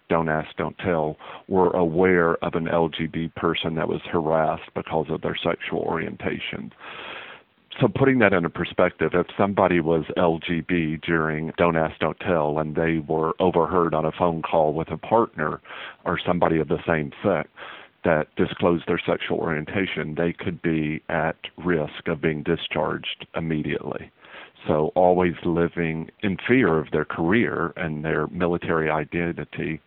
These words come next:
being stripped. So, and still, the military has taken great strides today to be inclusive of L G B people, but there are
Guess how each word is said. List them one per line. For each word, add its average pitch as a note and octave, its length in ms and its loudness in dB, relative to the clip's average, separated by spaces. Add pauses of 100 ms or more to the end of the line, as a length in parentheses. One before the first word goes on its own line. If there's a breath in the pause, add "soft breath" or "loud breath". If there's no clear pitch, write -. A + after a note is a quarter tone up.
(140)
being D#2 220 -4 (100)
stripped. E2+ 460 -6 (260)
So, D2+ 300 -2 (840 loud breath)
and G#2+ 160 2 (180)
still, C3 460 2 (100)
the A#2 60 4
military G#2+ 560 4
has E2 120 2
taken F2 300 -2
great E2+ 380 2
strides E2+ 420 2 (100)
today F2+ 460 2
to - 80 -4
be D#2+ 140 -2
inclusive F2+ 760 0 (200)
of E2 140 -2
L E2 200 2
G E2 280 -6
B F2+ 380 -2
people, C3 440 -4 (340 loud breath)
but F#2 180 2
there F#2+ 160 6
are F2 160 2